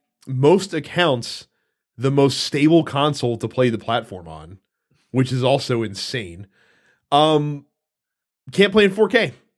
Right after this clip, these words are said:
Even if you got Stadia Pro, can't play in four K 'cause there's too much traffic on the network, too much usage. So it's stuck in ten eighty P,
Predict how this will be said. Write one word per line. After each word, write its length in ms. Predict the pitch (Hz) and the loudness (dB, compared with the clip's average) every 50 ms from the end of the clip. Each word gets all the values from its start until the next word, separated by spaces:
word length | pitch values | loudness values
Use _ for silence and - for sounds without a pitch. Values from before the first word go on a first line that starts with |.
| _ _ _ _ _ _ _ _ _ _ _ | _ _ _ _ _ _ _ _ _ _ _
Even 180 | - 165 170 175 | -2 -2 0 0
if 80 | 165 180 | 0 2
you 60 | 165 | 2
got 180 | 180 175 160 | 2 2 2
Stadia 320 | - - 190 170 165 165 160 | 2 2 2 2 2 2 0
Pro, 240 | 156 - 160 120 107 | 0 0 0 0 -2
can't 300 | - - 143 143 135 - | -2 -2 -2 -2 0 0
play 120 | 156 143 | 0 0
in 60 | 135 | 0
four 220 | 131 - 135 131 123 | -2 -2 -2 -2 0
K 200 | - 127 104 95 | 2 2 0 2
'cause 200 | - 123 117 110 | 2 0 0 0
there's 140 | 110 101 | -2 -6
too 160 | - - 143 131 | -2 0 2 2
much 180 | 123 113 - | 2 0 0
traffic 500 | - - 123 117 107 - 117 101 - - _ _ _ _ _ _ _ _ _ _ _ | -2 -2 0 0 0 -2 -4 -6 -6 -12 _ _ _ _ _ _ _ _ _ _ _
on 160 | 127 123 123 | 2 4 4
the 80 | 120 117 | 4 2
network, 420 | 110 113 101 101 104 98 101 98 | 2 2 0 0 -2 -4 -4 -4
too 140 | - - 127 | -4 -2 0
much 180 | 123 113 - - | 0 0 -2 -2
usage. 460 | 101 98 95 95 95 85 85 - - _ _ _ _ | -4 -4 -4 -6 -8 -10 -12 -16 -18 _ _ _ _
So 280 | - - 135 120 113 | 0 4 4 6 6
it's 160 | 110 104 104 - | 4 2 0 -2
stuck 280 | - - 120 107 - | 0 0 0 2 0
in 120 | 117 107 101 | -2 -6 -4
ten 180 | - 107 92 | -6 -8 -8
eighty 180 | 90 87 87 85 | -8 -10 -12 -12
P, 300 | - - 85 80 - | -10 -10 -10 -12 -14